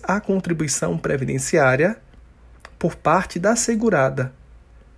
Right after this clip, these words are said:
de modo que o tomador de serviços não contribui para a Previdência Social sobre o salário de maternidade. Isto porque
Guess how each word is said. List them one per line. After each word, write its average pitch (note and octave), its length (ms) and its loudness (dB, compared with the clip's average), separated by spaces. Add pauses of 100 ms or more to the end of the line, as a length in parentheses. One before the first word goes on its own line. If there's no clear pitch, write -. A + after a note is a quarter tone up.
(300)
de D3+ 160 -2
modo D3+ 380 2
que D3 100 -2
o C#3 40 0
tomador C#3 400 -2
de C3+ 100 -6
serviços C#3+ 800 -2 (500)
não A3 240 4
contribui E3+ 640 2
para D#3 220 0
a - 20 -4
Previdência C#3 500 -4
Social C3 640 2 (960)
sobre D#3 320 -2
o D3+ 40 0
salário C#3 480 2
de D3 120 -4
maternidade. C#3 880 -2 (840)
Isto C3+ 240 -2
porque E3 480 -2